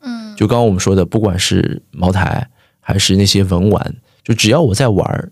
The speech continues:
Speaker 2: 大家都知道这个东西是个好东西，啊，它是有它的价值感在那里的。那早年鸟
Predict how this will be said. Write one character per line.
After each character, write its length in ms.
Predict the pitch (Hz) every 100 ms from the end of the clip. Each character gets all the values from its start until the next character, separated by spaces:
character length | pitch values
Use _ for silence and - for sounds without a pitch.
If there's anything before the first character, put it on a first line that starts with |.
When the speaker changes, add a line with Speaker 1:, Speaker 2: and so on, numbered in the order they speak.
| _
Speaker 2:
大 120 | -
家 60 | 92
都 120 | 95
知 100 | 90
道 120 | 90
这 100 | 85
个 60 | 87
东 80 | 90
西 60 |
是 100 | 92
个 60 | -
好 120 | -
东 160 | - 98
西， 140 | - - _ _ _ -
啊， 200 | - - _
它 200 | - 123
是 200 | 131 -
有 60 | 98
它 120 | 104
的 80 | 110
价 160 | 139
值 120 | 113 -
感 180 | 92
在 80 | 95 127
那 80 |
里 140 | - -
的。 100 | - _ _ _ _
那 120 | - 127
早 200 | 113 101
年 320 | 101 117 131
鸟 440 | - 107 92 90